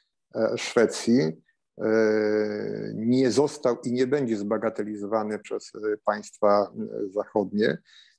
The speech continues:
Proszę zwrócić uwagę, że w tej chwili kolejne siły są, e, kierowane w kierunku tak zwanej, e, flanki wschodniej Sojuszu Północnoatlantyckiego. Systemy awacs praktycznie bez, e,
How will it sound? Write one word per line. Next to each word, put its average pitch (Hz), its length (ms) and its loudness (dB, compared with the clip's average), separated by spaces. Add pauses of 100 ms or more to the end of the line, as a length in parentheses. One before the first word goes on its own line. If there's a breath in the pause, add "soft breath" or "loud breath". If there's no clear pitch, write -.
Proszę 131 220 4
zwrócić 120 340 0
uwagę, 117 400 6
że 104 160 6
w - 60 -6
tej 113 200 2
chwili 110 300 -2
kolejne 113 540 4
siły 113 400 -2
są, 107 420 -2
e, 107 280 -2
kierowane 110 560 -2
w - 40 -8
kierunku - 380 -10
tak 104 180 0
zwanej, 107 340 -2 (480)
e, 104 680 0
flanki 110 480 0
wschodniej 110 640 -2
Sojuszu 113 440 -2
Północnoatlantyckiego. 107 1400 0 (300 soft breath)
Systemy 117 560 0
awacs 113 400 0
praktycznie 107 640 -2
bez, 101 480 -4 (120)
e, - 40 -6